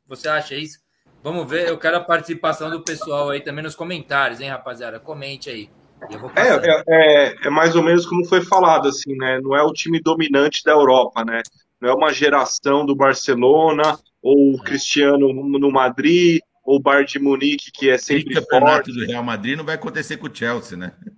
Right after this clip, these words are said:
Speaker 2: É, é, é, ele é o, ele é um hiatozinho ali, o Chelsea ser campeão, eu acho. Até assim, eu tenho dificuldade de escalar o Chelsea, né? O,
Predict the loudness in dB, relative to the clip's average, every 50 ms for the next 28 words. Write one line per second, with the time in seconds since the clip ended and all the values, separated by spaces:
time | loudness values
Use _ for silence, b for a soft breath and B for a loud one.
0 | _ -6 -2 0 0 0 0 0 2 2 2 2 2 2 2 2 4 4 4 4
1 | 6 6 6 4 4 4 2 2 2 0 -2 -4 -8 -8 -8 -2 0 2 4 6
2 | 6 6 6 4 4 4 4 4 4 2 2 0 -2 -4 -4 -4 -6 -6 -2 0
3 | 0 0 0 0 -2 -4 -4 -2 0 0 0 0 -4 -8 -6 -6 -6 -4 -6 -8
4 | -8 -4 -2 -2 0 0 2 2 2 4 4 4 4 2 0 -4 -12 -18 _ _
5 | _ _ _ _ _ _ _ _ _ _ _ _ -4 -2 2 2 4 4 2 0
6 | 0 0 0 0 0 0 -2 -2 -2 -4 -8 -10 -8 -8 -2 0 2 2 2 0
7 | -2 -6 -6 -2 0 2 4 4 4 2 0 0 2 2 2 2 0 -4 -8 -10
8 | -10 -10 -10 -12 _ _ _ _ _ _ _ _ -8 -6 -4 -4